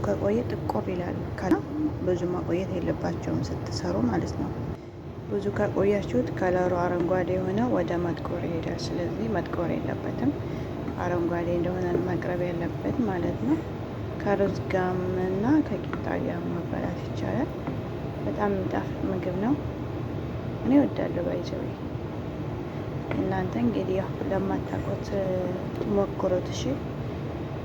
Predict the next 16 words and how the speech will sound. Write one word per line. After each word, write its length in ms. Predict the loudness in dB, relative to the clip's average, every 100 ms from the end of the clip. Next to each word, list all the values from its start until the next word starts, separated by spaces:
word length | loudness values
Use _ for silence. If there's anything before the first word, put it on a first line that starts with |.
| -6 -4 -4 -4 -4 -4 -4 -4 -4 -4 -4 -4 -6 -6 -6 -6 -6 -4 -6 -6 -6 -6 -4 -6 -6 -6 -4 -4 -4 -6 0
እና 160 | 6 8
ውድ 200 | 8 6
ቤተሰቦቼ 720 | 4 4 2 -2 -2 0 -2 -2
በዚህ 300 | 2 0 0 -2
መልኩ 300 | -2 -4 0 0 0
አብስዬ 380 | 0 -2 -2 -2 -2
ጨርሻለሁ። 760 | -2 0 0 -2 -2 -2 -2 -2 -2 -4 -4 -4 -2 0 -2 -4 -6 -6 -6 -6 -6 -2
ያምራል 420 | 2 4 2 2
በጣም። 360 | -2 -2 -4 -4 -4 -4 -2 -2 -4 -4 -4 -4 -4 -4 -4 -4 -6 -6
ወደዳችሁት 720 | -2 0 0 0 -2 -2 -2
ሸር፣ 220 | -6 -4
ላይክ 260 | -4 -4 -4
እና 160 | -4 -4
ሰብስክራይብ 600 | -2 0 0 0 0 0
ማድረጋችሁን 640 | 0 0 -2 -2 -4 -2 0
እንዳትረሱ። 720 | 0 -2 -2 -2 -2 -2